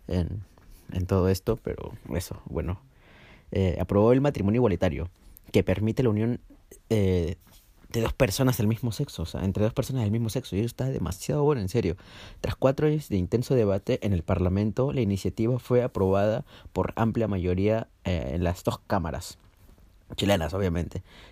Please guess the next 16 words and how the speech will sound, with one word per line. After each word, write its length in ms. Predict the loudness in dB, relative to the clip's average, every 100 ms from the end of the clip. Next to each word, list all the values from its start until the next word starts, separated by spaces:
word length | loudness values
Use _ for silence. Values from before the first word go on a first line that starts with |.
| -20 _
Chile 160 | 0
se 100 | 2
convirtió 500 | 2 0 4 4 4
así 440 | 0 -2 -2 -2 -4 -12 -20 -8
en 240 | -2 0
parte 320 | 2 0 2 2
de 200 | 2 0
treinta 300 | 0 0 2
y 80 |
una 120 | 2 2
naciones 380 | 0 0 0
que 80 | -2
permiten 380 | -2 0 0 0
el 100 | 0
matrimonio 540 | -2 0 0 2 0 -2
homosexual 720 | -2 -2 -4 0 2 2